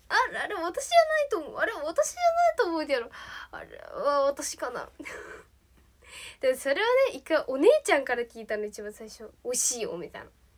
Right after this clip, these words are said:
「ふむ、それは行ってみるか」と思ってお母さんと行った。めっちゃ美味しい。そう、さつき、最初二人で一個でいいかと思ったけど、もう一つ買った。で、その後、友達と行った。二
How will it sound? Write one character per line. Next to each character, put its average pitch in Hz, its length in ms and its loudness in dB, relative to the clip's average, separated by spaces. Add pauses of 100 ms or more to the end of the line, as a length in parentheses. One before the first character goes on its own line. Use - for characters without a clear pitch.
(840)
「ふ 285 120 -4
む、 233 140 -4
そ 254 160 -4
れ 311 80 4
は 370 120 4
行 339 100 -2
っ - 20 -20
て 359 80 -4
み 349 180 2
る 233 420 -4
か」 190 340 -4 (100)
と 208 60 -10
思 202 140 -8
っ - 20 -20
て 170 80 -8
お 214 80 -4
母 240 180 -4
さ 202 140 -12
ん - 40 -14
と 185 60 -16
行 190 80 -18
っ - 20 -20
た。 - 180 -14 (580)
め 247 100 -6
っ - 60 -10 (100)
ち 277 100 2
ゃ 233 40 6
美 233 140 0
味 233 40 -6
し 208 240 -8
い。 202 80 -20 (640)
そ 226 300 -4
う、 196 220 -16
さ 247 200 -16
つ - 140 -14
き、 247 320 -14
最 330 220 2
初 381 160 -2
二 359 200 0
人 349 100 -2
で 262 100 0
一 247 80 -10
個 240 100 -6
で 220 80 -6
い 220 40 -8
い 196 40 -16
か 196 200 -6
と 190 60 -10
思 196 140 -10
っ - 20 -16
た 196 80 -20
け 202 120 -10
ど、 190 140 -10 (300)
も 233 100 -2
う 240 40 -2
一 240 160 -10
つ - 100 -16
買 208 160 -10
っ 190 120 -16
た。 190 160 -12 (840)
で、 302 320 0 (600)
そ - 140 -4
の 277 120 4
後、 226 420 -4 (260)
友 240 180 -4
達 220 240 -8
と 214 60 -10
行 196 80 -12
っ - 80 -20
た。 175 140 -12 (840)
二 277 120 -6